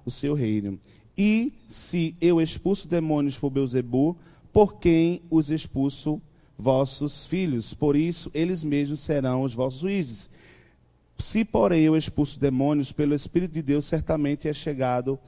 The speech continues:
o reino contra, é chegado o reino de Deus sobre vós. Ou como pode alguém entrar na casa do valente e roubar-lhe os bens sem primeiro amarrá-lo? E então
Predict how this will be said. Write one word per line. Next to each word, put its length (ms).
o 100
reino 600
contra, 640
é 80
chegado 400
o 60
reino 500
de 120
Deus 320
sobre 280
vós. 400
Ou 140
como 240
pode 320
alguém 300
entrar 260
na 140
casa 260
do 100
valente 680
e 80
roubar-lhe 680
os 180
bens 460
sem 320
primeiro 680
amarrá-lo? 720
E 140
então 580